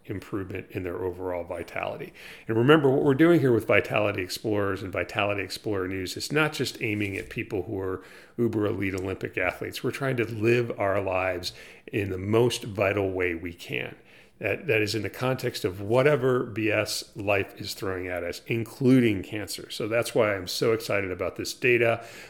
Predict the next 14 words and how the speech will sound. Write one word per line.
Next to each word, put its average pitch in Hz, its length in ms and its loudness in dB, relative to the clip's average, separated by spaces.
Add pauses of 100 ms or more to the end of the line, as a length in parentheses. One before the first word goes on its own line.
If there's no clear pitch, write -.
I 107 100 -2
think 95 180 -6
these 104 220 -4
three 123 200 0
studies 104 380 0
together 95 500 -4
are 90 40 -2
something 101 420 -6
that 90 180 -6
we 92 80 -8
should 90 220 -10
review 113 480 0
and 95 160 -4
re-review 104 720 0